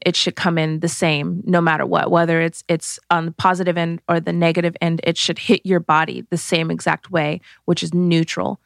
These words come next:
And that's to be, like, a quantumist to things of, and, and, like, to observe stuff,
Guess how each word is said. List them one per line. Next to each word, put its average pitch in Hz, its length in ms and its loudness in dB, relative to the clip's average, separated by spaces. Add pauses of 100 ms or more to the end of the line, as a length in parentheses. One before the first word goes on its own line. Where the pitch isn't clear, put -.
(360)
And 170 360 2
that's 151 320 0
to 180 80 -6
be, 170 120 0
like, 160 200 -2
a - 120 -18
quantumist 175 580 0
to - 120 -6
things 156 400 -6
of, 160 320 -2
and, 175 240 0
and, 180 160 0
like, 156 200 0 (280)
to 214 140 4
observe 185 560 2
stuff, - 400 -10